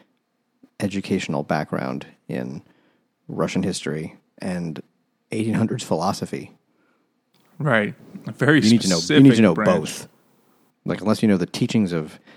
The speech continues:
Speaker 1: Hegel and Nietzsche and all that shit, like, you're not gonna even pick up that that was a thing.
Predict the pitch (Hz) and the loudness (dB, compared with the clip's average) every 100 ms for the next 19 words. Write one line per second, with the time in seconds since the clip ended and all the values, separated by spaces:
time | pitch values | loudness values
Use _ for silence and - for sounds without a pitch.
0 | - _ _ _ - 113 120 98 82 82 | -20 _ _ _ 0 4 4 4 0 -8
1 | - 85 92 113 - 87 76 - 90 85 | -8 -4 -2 0 0 0 -2 -6 -6 -4
2 | 85 82 _ _ _ _ - 95 82 - | -6 -8 _ _ _ _ -4 -2 -2 -4
3 | - 85 - 82 80 113 120 101 82 82 | -4 -4 -2 -4 0 2 2 0 -2 -2
4 | 98 92 - 95 95 98 101 104 147 110 | -4 -4 -4 -4 0 0 0 0 2 0
5 | 85 | -2